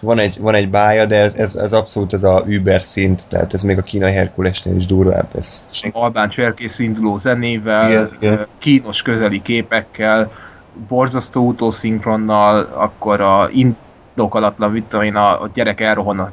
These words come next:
Speaker 2: szüleitől csak úgy, és, és aztán, ö, szörnyű. Felmosorongyal helyettesítenek egy halott kutyát, meg körülbelül így, így ez a, ez a szint.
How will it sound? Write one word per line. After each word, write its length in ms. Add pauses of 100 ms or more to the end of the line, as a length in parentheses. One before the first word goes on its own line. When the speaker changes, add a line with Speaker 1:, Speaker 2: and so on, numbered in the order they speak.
(100)
Speaker 2:
szüleitől 720
csak 260
úgy, 260
és, 340
és 180
aztán, 400
ö, 280 (320)
szörnyű. 560 (400)
Felmosorongyal 1000 (260)
helyettesítenek 840
egy 100
halott 340
kutyát, 520
meg 180
körülbelül 460
így, 240
így 180 (100)
ez 200
a, 100 (400)
ez 200
a 60
szint. 260